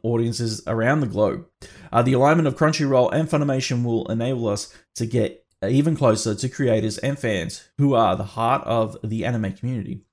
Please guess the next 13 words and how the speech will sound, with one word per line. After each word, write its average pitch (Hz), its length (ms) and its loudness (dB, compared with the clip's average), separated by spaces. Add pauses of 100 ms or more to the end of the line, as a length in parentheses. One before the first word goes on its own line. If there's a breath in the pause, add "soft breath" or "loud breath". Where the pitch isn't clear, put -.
(360 loud breath)
We 143 80 4
look 143 120 6
forward 156 420 6
to 123 100 -6
delivering 117 500 -2
even 175 260 2
more 131 280 2
outstanding 113 480 0
entertainment 113 500 -2
that - 180 -6
fills 156 380 0
the 139 80 -2
world 120 640 4